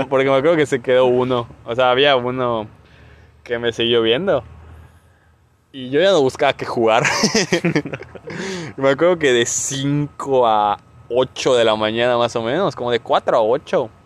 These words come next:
esas horas, yo ya no buscaba qué jugar. Jugué, en ese lapso de cuatro horas, habré jugado como quince juegos diferentes. Así que media hora por cada juego, veinte minutos por cada juego. Así como ya no buscaba qué jugar, ya no buscaba con qué entretenerme, con qué despertarme.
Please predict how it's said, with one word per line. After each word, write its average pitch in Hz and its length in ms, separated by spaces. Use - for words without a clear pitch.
esas 123 280
horas, 151 360
yo 135 100
ya 190 60
no 202 100
buscaba 139 300
qué - 100
jugar. 123 440
Jugué, 147 360
en 139 240
ese 196 180
lapso 160 220
de 143 60
cuatro 139 360
horas, 165 200
habré 139 220
jugado 160 220
como 123 180
quince 143 320
juegos 123 440
diferentes. 123 680
Así 123 200
que 143 60
media 147 300
hora 139 180
por 123 180
cada 127 180
juego, 127 240
veinte 143 260
minutos 135 240
por 123 100
cada 131 140
juego. 131 200
Así 127 120
como 147 120
ya 170 60
no 190 60
buscaba 156 260
qué 139 80
jugar, 131 240
ya 151 40
no 165 60
buscaba 151 240
con 127 100
qué 120 60
entretenerme, 123 720
con 123 140
qué 135 100
despertarme. 120 800